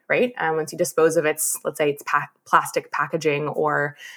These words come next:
um, you know, transitioning to a plant-based packaging, whatever it is, right? It extends beyond that end of life moment for the product, and actually has a lot to do, and if not more so to do, with the beginning of that product's life cycle. So how is it produced? Where was it grown?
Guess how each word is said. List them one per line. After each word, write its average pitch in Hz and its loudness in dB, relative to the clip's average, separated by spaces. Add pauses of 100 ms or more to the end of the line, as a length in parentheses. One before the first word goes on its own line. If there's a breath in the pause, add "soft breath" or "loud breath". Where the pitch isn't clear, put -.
(140 loud breath)
um, 156 2
you 160 -2
know, 139 -2
transitioning 170 0
to 156 0
a 147 2
plant-based 165 -2
packaging, 156 0
whatever 180 6
it 143 0
is, - -4
right? 160 4
It - 0
extends 208 4
beyond 175 6
that 165 4
end 190 4
of 165 0
life 151 0 (440 loud breath)
moment 165 4
for - -2
the 147 2
product, 202 2 (280 loud breath)
and 202 6
actually 247 6
has 190 6
a 180 4
lot 214 8
to 202 -6
do, 185 6
and 170 4
if 170 -2
not 175 4 (160)
more 233 6
so 170 4
to - -6
do, 160 2
with 185 2
the 180 0
beginning 160 0
of 147 -2
that - 2
product's - -6
life - -4
cycle. - -2
So 160 4
how 185 6
is 190 2
it - 2
produced? 269 2 (400 loud breath)
Where 165 6
was 180 4
it 208 4
grown? 208 4